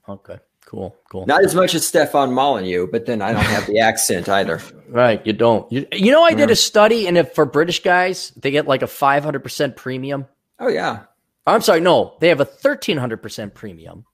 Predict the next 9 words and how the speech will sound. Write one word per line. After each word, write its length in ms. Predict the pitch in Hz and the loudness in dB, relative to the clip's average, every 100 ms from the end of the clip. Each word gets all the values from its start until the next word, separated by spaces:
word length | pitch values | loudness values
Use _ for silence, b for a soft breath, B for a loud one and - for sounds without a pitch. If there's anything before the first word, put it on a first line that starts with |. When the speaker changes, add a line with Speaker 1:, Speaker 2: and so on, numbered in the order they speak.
| _ - | _ -6
Speaker 1:
Now, 100 | 123 | -6
of 100 | 120 | -2
course, 240 | 143 123 127 | -4 -4 -4
Molyneux's 480 | 131 123 117 104 | -4 -2 -6 -8
figures 260 | - 104 101 | -10 -12 -14
probably 260 | - 101 92 | -14 -14 -14
skew 300 | - 120 98 | -18 -18 -14
that 220 | 90 - | -14 -12
data. 340 | 101 90 82 | -12 -10 -12